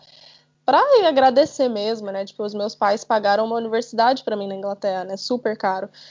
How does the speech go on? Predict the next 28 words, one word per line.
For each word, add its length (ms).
Então, 400
eu 100
tava 200
tentando 500
dar 200
uma, 360
uma, 760
uma 120
experiência 440
um 40
pouco 260
mais 480
luxuosa. 840
Talvez 360
não 180
tanto 280
na 120
acomodação, 680
mas, 200
assim, 360
de 440
levar 640
ela 320
pra 220
comer 400
num 160
lugar 300
legal, 680